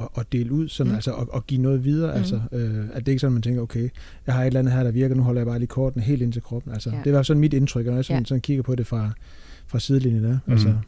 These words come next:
Speaker 2: Helt
Speaker 1: ja.
Speaker 2: sikkert. Jeg
Speaker 3: Ja.
Speaker 2: synes også, folk er gode til at, at dele ud, og jeg synes også, det er utrolig givende selv at give tilbage og dele ud og give erfaringer. Også på,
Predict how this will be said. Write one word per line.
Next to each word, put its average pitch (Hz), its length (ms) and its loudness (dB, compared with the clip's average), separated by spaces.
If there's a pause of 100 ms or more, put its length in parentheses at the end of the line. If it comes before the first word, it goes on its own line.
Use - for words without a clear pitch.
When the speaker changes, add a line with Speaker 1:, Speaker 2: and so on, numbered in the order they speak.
(160)
Speaker 2:
Helt 214 260 -2
Speaker 1:
ja. 113 40 -4
Speaker 2:
sikkert. 156 260 -8 (100)
Jeg 135 60 4
Speaker 3:
Ja. 131 40 4
Speaker 2:
synes 190 200 -4
også, 160 160 -8
folk 147 200 -8
er 147 40 -10
gode 151 260 -8
til 160 100 -12
at, 147 140 -10 (360)
at 160 100 -12
dele 160 240 -4
ud, 170 60 -4
og 147 100 -2
jeg 160 140 -2
synes - 200 -12
også, - 180 -10
det - 60 -12
er - 40 -8
utrolig 147 360 -10
givende 185 460 -4 (240)
selv - 320 -8 (440)
at 160 80 -10
give 160 140 -10
tilbage 147 600 -8
og - 160 -12
dele 147 240 -8
ud 147 220 -8
og 131 320 -12
give - 140 -12
erfaringer. - 520 -10
Også - 380 -12
på, 165 160 -12